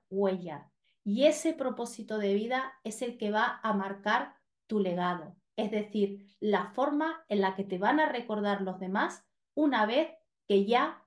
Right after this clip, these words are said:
no estemos aquí. Y ya para finalizar, te quiero dejar un pequeño resumen de las cosas más importantes que hemos ido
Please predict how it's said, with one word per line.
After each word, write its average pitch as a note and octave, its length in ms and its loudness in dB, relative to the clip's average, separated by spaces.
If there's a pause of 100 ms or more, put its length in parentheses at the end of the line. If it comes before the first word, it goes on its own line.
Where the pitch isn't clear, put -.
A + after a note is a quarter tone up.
(140)
no G3 240 0
estemos F3+ 560 -6
aquí. E3+ 340 -12 (1160)
Y A3+ 180 -2
ya C4 320 6
para B3+ 220 4
finalizar, A3 800 2 (420)
te A#3+ 140 -4
quiero B3+ 220 0
dejar B3+ 380 2
un C4 280 -4
pequeño C#4 540 4
resumen C4+ 720 -2 (220)
de B3+ 400 4
las A3 260 0
cosas B3 300 -2
más B3 280 2
importantes A3+ 880 -4
que G#3 120 0
hemos G#3+ 320 -4
ido A3 420 -2